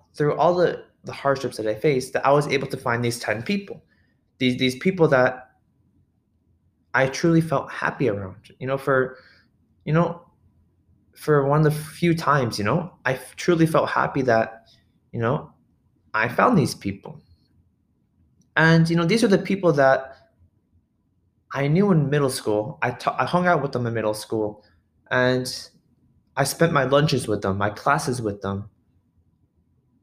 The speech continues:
And once we went into high school, we became closer.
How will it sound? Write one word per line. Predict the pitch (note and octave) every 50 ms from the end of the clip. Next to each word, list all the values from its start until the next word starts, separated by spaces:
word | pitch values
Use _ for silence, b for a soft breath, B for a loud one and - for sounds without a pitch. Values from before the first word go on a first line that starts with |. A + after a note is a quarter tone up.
| _ -
And | C#3+ D3 D3 D3 C#3 C3+ C#3 - - - _ _ _ _ _ _ _ _ _ _ _ _
once | - D3 E3+ F3+ -
we | G3
went | F3+ F3 F3
into | F3 - D#3+
high | C#3+ - - B2+ C#3 D3+
school, | D3 - - A2+ A2 A2 A#2+ A#2+ - _ _ _ _ _ _ _ _ _ _ _ _ _ _ _ _ _ _ _ _ -
we | C3+ C#3+
became | C#3 C3+ - A#2+ A#2+ A#2+
closer. | - B3+ C4+ C4+ - - - G2+ - -